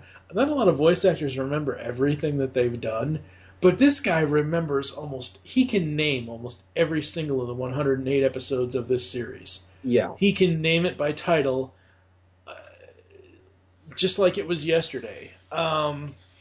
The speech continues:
Speaker 1: you know, so you got him, and, you know, you got Conroy. You've got, um, uh, Robert Hastings as Commissioner Gordon.
Speaker 2: Yeah.
Speaker 1: You have three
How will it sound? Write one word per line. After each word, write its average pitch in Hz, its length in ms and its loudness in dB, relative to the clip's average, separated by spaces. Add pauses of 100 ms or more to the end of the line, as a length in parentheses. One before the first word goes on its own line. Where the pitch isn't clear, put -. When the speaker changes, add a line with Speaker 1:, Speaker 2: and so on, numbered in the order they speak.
(600)
Speaker 1:
you 180 100 -6
know, 139 160 -4
so - 180 -4
you 175 120 -6
got 214 240 0
him, 127 480 -2
and, 143 220 -12 (100)
you 165 100 -10
know, 165 80 -4
you 156 140 -6
got 190 180 2
Conroy. 123 560 -8 (420)
You've 156 280 0
got, 180 440 2
um, 135 640 -2 (240)
uh, 135 160 -4
Robert 175 380 2
Hastings 156 560 0
as 147 140 -6
Commissioner 156 440 -2
Gordon. 117 440 0 (500)
Speaker 2:
Yeah. 123 100 -10
Speaker 1:
You 180 280 4
have 175 520 4
three 247 720 0